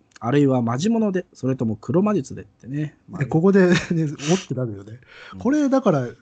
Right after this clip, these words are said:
Speaker 2: っぱし、単品で読んでる人はここですげえびっくりするけどね。「え、なんだこれ？」ってなるんだよね。
Speaker 1: <laughs> まあ、そうね。
Speaker 2: <laughs> うん。
Speaker 1: まあ、伯爵っていう名前からしてもうあれだけど。
Speaker 2: うん。
Speaker 1: うん。
Speaker 2: はあ。
Speaker 1: で、あの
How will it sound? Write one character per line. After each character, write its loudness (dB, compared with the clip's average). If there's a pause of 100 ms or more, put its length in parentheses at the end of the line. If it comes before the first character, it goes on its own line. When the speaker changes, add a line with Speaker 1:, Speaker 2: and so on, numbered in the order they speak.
(220)
Speaker 2:
っ -4
ぱ -4
し、 -6 (200)
単 2
品 4
で 4
読 6
ん 4
で 2
る -4
人 -8
は -8
こ -8
こ 0
で 0
す -6
げ 4
え 2
び -6
っ -14
く -8
り -12
す -16
る -16
け -16
ど -20
ね。 -20
「え、 0
な 4
ん 6
だ 0
こ -10
れ？」 -8
っ -10
て -18
な -4
る -10
ん -20
だ -18
よ -18
ね。 -18
Speaker 1:
<laughs> -16
ま 0
あ、 -2
そ -6
う 4
ね。 6
Speaker 2:
<laughs> -6
う -10
ん。 -14 (300)
Speaker 1:
ま -4
あ、 -6
伯 -16
爵 -10
っ -12
て -6
い -4
う -4
名 -8
前 -6
か -12
ら -8
し -20
て -6
も -8
う -10
あ -12
れ -14
だ -18
け -20
ど。 -20 (400)
Speaker 2:
う -14
ん。 -14 (340)
Speaker 1:
う -10
ん。 -12 (2250)
Speaker 2:
は -20
あ。 -20 (240)
Speaker 1:
で、 2 (120)
あ -6
の -16